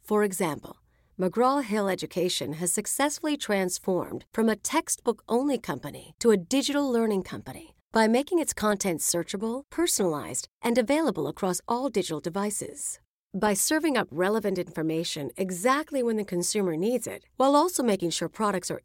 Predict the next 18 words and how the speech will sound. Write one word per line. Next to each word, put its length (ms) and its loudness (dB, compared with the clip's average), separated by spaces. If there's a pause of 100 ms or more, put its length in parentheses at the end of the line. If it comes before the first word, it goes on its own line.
easy 320 -2
to 80 -6
find 420 -4
and 140 -8
buy, 460 -4 (120)
the 80 -2
company 480 2
has 160 0
woven 400 2
together 420 0
the 140 -6
perfect 540 -4
blend 400 0
of 180 -12
content 760 -2
and 160 -2
commerce. 760 -6 (640)
Similarly, 840 4